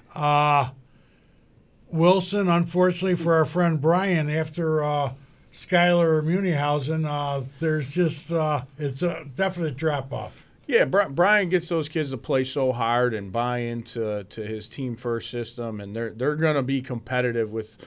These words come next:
Speaker 2: whoever they play just 'cause, you know, he's gonna outwork people and out-scout people and have his group prepared.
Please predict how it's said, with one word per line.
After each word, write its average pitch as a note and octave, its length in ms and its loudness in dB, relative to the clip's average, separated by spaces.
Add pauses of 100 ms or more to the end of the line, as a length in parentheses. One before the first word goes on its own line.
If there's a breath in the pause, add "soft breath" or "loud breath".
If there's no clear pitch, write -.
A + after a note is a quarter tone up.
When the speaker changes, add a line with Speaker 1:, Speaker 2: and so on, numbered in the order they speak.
(220 loud breath)
Speaker 2:
whoever B2+ 280 2
they A#2 100 2
play A#2 280 -2
just A2+ 240 -8
'cause, G#2+ 560 -6
you G#2+ 80 -12
know, G2 120 -12
he's C3 200 -6
gonna C3 200 -4
outwork G#2+ 500 -2
people G#2+ 420 -8
and G2+ 100 -6
out-scout G#2+ 580 -4
people G#2+ 360 -10
and G2 100 -10
have A2 220 -6
his G#2 200 -12
group G2 200 -14
prepared. G#2 540 -8